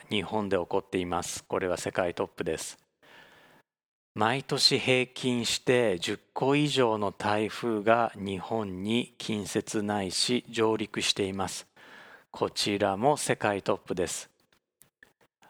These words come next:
毎年平均して一ヶ月半の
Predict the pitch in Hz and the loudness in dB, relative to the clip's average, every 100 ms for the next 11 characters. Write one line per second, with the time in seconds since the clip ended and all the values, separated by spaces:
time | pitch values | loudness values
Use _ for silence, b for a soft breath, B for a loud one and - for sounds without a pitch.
0 | _ 107 110 143 - 160 147 147 - 139 | _ -2 0 0 -2 -4 2 2 4 2
1 | 135 - 135 127 - - 139 131 95 - | 2 -2 -2 0 0 2 4 4 2 -2
2 | 104 _ - 135 139 151 - 156 127 143 | -8 _ -2 0 4 2 2 2 4 2
3 | 147 123 110 135 139 | 2 0 2 2 2